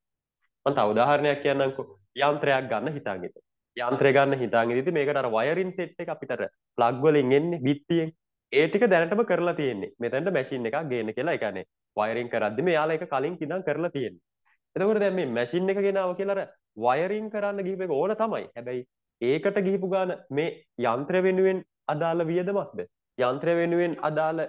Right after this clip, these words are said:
ගෙවීමක්ද? එතන මුදල් ප්‍රවාහයක්ද? නෑ. හේතුව ඒක දැනටමත් දරලා ඉවරයි. දැනටමත් දරා ඇති පිරිවැය අපි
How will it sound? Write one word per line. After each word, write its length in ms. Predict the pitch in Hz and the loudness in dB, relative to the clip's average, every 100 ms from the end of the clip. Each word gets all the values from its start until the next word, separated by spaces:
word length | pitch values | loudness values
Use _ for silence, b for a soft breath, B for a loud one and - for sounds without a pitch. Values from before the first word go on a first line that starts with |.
| 139 | -2
ගෙවීමක්ද? 720 | 139 156 202 208 - - - _ _ _ _ - | -2 0 0 -2 -6 -16 -20 _ _ _ _ -6
එතන 100 | 151 | -2
මුදල් 280 | 143 131 135 | 0 -2 -2
ප්‍රවාහයක්ද? 520 | 180 185 110 104 95 _ | -4 -6 -8 -14 -18 _
නෑ. 360 | - 139 101 - _ _ _ _ _ - | -4 -2 -2 -6 _ _ _ _ _ 4
හේතුව 360 | 143 139 127 123 120 | 4 4 2 0 0
ඒක 240 | 113 117 | -4 -2
දැනටමත් 580 | 123 107 104 107 120 110 | 0 0 0 0 0 2
දරලා 380 | 107 104 123 208 - - _ _ 139 | 0 2 2 0 -2 -20 _ _ -2
ඉවරයි. 340 | 131 95 - - _ _ _ 113 | -2 -2 -6 -12 _ _ _ -2
දැනටමත් 720 | 127 135 170 196 196 202 151 | 2 4 2 2 2 0 2
දරා 320 | 127 131 156 156 - | 0 0 0 -4 -4
ඇති 280 | 131 - 220 | -8 -4 -2
පිරිවැය 440 | 170 120 107 98 95 | 0 0 0 -2 -4
අපි 280 | 117 - 123 | -4 0 0